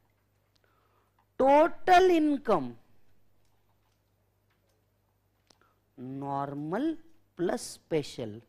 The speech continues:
नॉर्मल प्लस स्पेशल, excluding exempt income,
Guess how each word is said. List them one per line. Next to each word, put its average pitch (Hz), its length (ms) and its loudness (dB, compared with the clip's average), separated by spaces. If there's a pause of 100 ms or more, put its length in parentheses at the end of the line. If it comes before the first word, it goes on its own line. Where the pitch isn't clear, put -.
(3750)
नॉर्मल 160 480 -4
प्लस 254 540 -2 (220)
स्पेशल, 123 600 -8 (1800)
excluding 247 1000 -4
exempt 214 640 -4
income, 139 580 -6